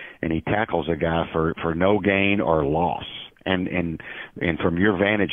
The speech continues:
point, you're looking at it going, "Okay, this, this is gonna be a first down for him," and here he comes. And he, and he does that time and time again.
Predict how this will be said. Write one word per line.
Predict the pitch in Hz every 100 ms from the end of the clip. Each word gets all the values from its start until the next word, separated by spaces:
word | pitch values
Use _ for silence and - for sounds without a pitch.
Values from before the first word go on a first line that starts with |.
| -
point, | 92 85 82
you're | 92
looking | 95 101 - 85
at | 85
it | 80
going, | 82 82
"Okay, | - - 85
this, | 82 - - - _ _ _
this | 90
is | -
gonna | 101
be | 98
a | -
first | 87 -
down | 95 85 82
for | 80 78
him," | 80
and | 82 80 78 76
here | 104
he | 92
comes. | - 90 85 67 69 - - -
And | - 98
he, | 95 -
and | 98
he | 87
does | 78 104 117 90
that | 95 85 82 _ _ -
time | 98 98
and | 87
time | 78 92 85
again. | 76 71 80 62